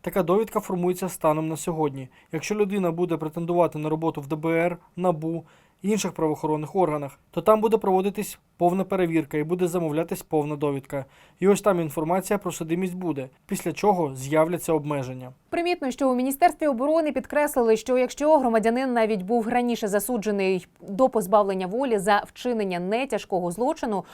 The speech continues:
Speaker 2: у тому числі зі звільненням від відбування покарання, і перебуває у військовому запасі та не є заброньованим в установленому порядку на період мобілізації, він підлягає призову на військову службу під час мобілізації.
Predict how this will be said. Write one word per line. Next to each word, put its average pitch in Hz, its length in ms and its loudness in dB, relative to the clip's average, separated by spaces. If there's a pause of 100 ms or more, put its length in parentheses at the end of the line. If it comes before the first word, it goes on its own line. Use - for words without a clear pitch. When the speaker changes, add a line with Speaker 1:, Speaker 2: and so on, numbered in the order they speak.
(140)
Speaker 2:
у 285 80 -2
тому 240 240 0
числі 226 380 -4
зі 208 120 -2
звільненням 196 560 -2
від 175 180 -2
відбування 190 580 0
покарання, 226 540 0
і 208 140 -2
перебуває 208 600 2
у 220 140 -4
військовому 202 520 -4
запасі 226 560 -2
та 185 200 -2
не 202 160 -2
є 214 200 0
заброньованим 202 760 0 (280)
в 247 40 -2
установленому 208 640 0
порядку 214 440 2
на 185 120 -2
період 202 320 0
мобілізації, 262 760 0 (220)
він 285 180 -4
підлягає 277 560 4
призову 233 440 0
на 226 200 0
військову 180 380 -2
службу 311 380 0
під 320 160 -2
час 147 200 -2
мобілізації. 180 800 -2